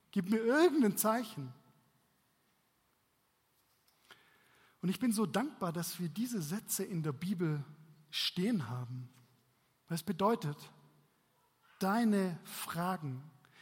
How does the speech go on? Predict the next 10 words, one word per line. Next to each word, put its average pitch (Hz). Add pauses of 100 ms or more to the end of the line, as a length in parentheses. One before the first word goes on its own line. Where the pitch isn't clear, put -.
(200)
deine 220
Zweifel 160 (460)
und 160
deine 202
Bitten, 139 (100)
die 143
dürfen 208
bei 170
Gott 190
landen. 165